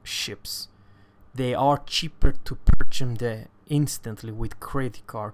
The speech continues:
not with paying the stupid, uh, gold instead. You will pay more money if you just purchase in this armory. So if you want to purchase, let's say,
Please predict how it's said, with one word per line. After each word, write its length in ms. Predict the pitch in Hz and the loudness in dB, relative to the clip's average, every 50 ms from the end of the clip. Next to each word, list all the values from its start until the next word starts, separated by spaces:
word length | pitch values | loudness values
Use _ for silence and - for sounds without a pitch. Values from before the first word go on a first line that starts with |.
| - - | -16 -16
not 340 | - 117 123 135 131 - - | -12 -8 -8 -8 -8 -10 -10
with 280 | 127 113 117 - - | -6 -4 -4 -4 0
paying 300 | - - 120 117 110 110 - - - - - - - - | 0 -2 -2 -2 -6 -12 -14 -18 -20 -20 -20 -20 -20 -14
the 60 | 107 | -14
stupid, 540 | - - - 139 123 - - 117 - - - - | -14 -10 -10 -12 -6 -4 -4 -4 -4 -10 -16 -14
uh, 380 | 123 110 104 104 107 78 71 120 | -12 -12 -10 -10 -12 -12 -12 -12
gold 420 | 113 104 117 127 139 123 113 - - | -10 -8 -6 -4 -4 -6 -6 -8 -10
instead. 540 | 113 107 95 - - - 104 104 113 - - - - _ _ _ - - _ _ | -12 -12 -12 -14 -12 -12 -12 -12 -12 -16 -20 -20 -20 _ _ _ -20 -20 _ _
You 220 | 160 135 127 139 | -10 -4 -2 -2
will 480 | 135 135 127 123 147 180 202 196 180 156 | -2 -2 -2 -2 0 0 2 0 -2 -4
pay 340 | - - - - 147 139 131 | 2 6 6 6 6 6 2
more 540 | 127 120 120 135 151 151 151 151 143 131 - - - - - | 0 -2 0 0 2 2 2 2 0 -2 -6 -10 -18 -20 -14
money 500 | - 117 123 135 139 135 135 127 123 127 - _ _ | -10 -4 -2 0 0 0 -2 -4 -6 -10 -14 _ _
if 300 | - 120 113 - - - | -14 -14 -12 -14 -16 -16
you 100 | 123 117 | -14 -14
just 380 | 107 - 135 127 - - - - - _ _ _ | -10 -8 -8 -8 -8 -8 -12 -14 -20 _ _ _
purchase 600 | - - 120 117 - - - 117 110 - - - - - | 6 6 6 4 2 0 -4 -6 -6 -8 -10 -12 -12 -14
in 260 | 117 113 110 110 110 | -12 -12 -12 -12 -14
this 460 | - 123 107 113 107 104 101 - - - - _ | -16 -16 -14 -14 -14 -14 -14 -16 -16 -18 -14 _
armory. 720 | 135 147 143 143 139 131 117 113 107 101 101 98 104 110 - - - - - - _ _ | -2 0 2 2 2 0 -2 -4 -8 -14 -16 -18 -20 -20 -20 -20 -20 -20 -20 -20 _ _
So 200 | - - - 131 | -16 -12 -10 -10
if 180 | 123 - - | -10 -10 -8
you 80 | 135 131 | -8 -6
want 160 | 139 139 135 | -6 -6 -6
to 60 | - 135 | -6 -2
purchase, 440 | - - 190 175 - - 151 120 | 0 0 0 0 -2 -6 -8 -6
let's 200 | 147 160 165 - | -6 -6 -6 -6
say, 340 | - - - 143 139 131 117 | -8 -8 -6 -6 -6 -6 -8